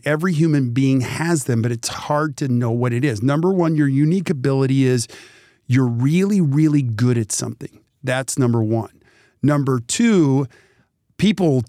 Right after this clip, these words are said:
n-, tell you all the time, "You are really good at this." Number three, you get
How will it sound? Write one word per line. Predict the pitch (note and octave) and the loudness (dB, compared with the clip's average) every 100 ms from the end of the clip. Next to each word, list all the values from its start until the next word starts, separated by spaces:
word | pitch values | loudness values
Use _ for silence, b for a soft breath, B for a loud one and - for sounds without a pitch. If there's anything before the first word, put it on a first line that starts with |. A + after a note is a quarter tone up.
| G3 | 0
n-, | B2+ - | 0 0
tell | - D#3+ G3+ | 0 0 2
you | F#3+ C#3 B2+ - | 2 2 0 -4
all | C#3+ E3 F#3 E3+ | -2 2 2 0
the | C#3 | -2
time, | A#2 E3+ G4 G#3 | 0 0 2 2
"You | C3+ F3+ G#3 | 2 2 2
are | E3+ | 2
really | D3+ C3+ F3+ G#3 G3 F#3+ | 0 0 0 0 0 0
good | C3+ A#2+ E3+ | -2 0 0
at | E3+ B2 | 0 -2
this." | - - - | -10 -14 -2
Number | C#3+ E3+ E3+ | 0 2 2
three, | D3+ - E3 F#3+ G3+ | -2 -4 -4 -2 0
you | D#3+ C#3+ | 0 0
get | C3+ B2 | 0 -4